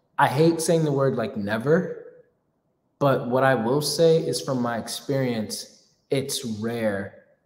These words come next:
that they, like, when I've spoken to them, it's rare that they, that they, uh,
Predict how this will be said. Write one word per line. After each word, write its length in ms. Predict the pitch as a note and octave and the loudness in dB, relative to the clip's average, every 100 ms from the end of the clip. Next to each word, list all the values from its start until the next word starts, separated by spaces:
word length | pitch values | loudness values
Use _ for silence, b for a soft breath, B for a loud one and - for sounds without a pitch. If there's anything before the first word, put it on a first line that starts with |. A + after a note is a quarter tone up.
| B2 | -6
that 540 | A#2 G#2+ - A#2+ A2 | -4 -4 -6 -16 -12
they, 560 | A2+ A2 G#2+ G#2+ G#2+ - _ _ _ _ - | -8 -6 -6 -8 -12 -16 _ _ _ _ -6
like, 200 | A2+ - - C3 G#2+ F#2 | -6 -8 -14 -8 -8 -10
when 220 | A2+ B2 | -4 0
I've 160 | A#2+ A#2 | 0 0
spoken 520 | - - A#2+ B2 D3+ D3 | -4 -4 -4 -2 -4 -4
to 80 | |
them, 300 | D3+ D#3 D#3+ - | -2 -2 -2 -6
it's 260 | B2 - | -8 -8
rare 400 | G#2+ G#2+ A2+ A#2+ | -8 -4 -2 -2
that 220 | G#2+ A2 - | -4 -8 -6
they, 520 | A2+ G#2+ A2 - _ _ _ _ _ _ _ _ _ _ | -4 -4 -6 -14 _ _ _ _ _ _ _ _ _ _
that 180 | - A#2 | -8 -6
they, 340 | B2 A2+ G#2+ F#2+ | -2 -2 -2 -2
uh, 520 | A2 G#2 G#2 G2 | -4 -4 -4 -6